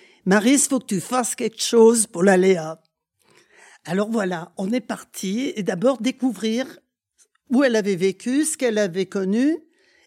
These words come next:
Et on a donc, je l'amenais dans le, je les amenais, ces deux sœurs, j'étais dégourdie encore à cette époque. Donc je les amenais dans le Vercors, euh, partout où elle avait pu passer. Bon, pas les endroits difficiles, parce que je vois quand on arrive et que je vois, euh, le chemin qui conduit,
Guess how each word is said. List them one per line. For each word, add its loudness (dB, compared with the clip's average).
Et 0
on 0
a -2
donc, -6
je -6
l'amenais -2
dans -4
le, -4
je -8
les -4
amenais, -4
ces -8
deux -6
sœurs, -8
j'étais -10
dégourdie -10
encore -6
à -10
cette -14
époque. -6
Donc -2
je -6
les -4
amenais -2
dans -6
le -4
Vercors, -4
euh, -4
partout -4
où 0
elle -2
avait -2
pu -10
passer. -6
Bon, -4
pas 0
les 0
endroits -2
difficiles, -6
parce -12
que -10
je -12
vois -8
quand -8
on -4
arrive -6
et -4
que -6
je -14
vois, -4
euh, -4
le -6
chemin -6
qui -10
conduit, -6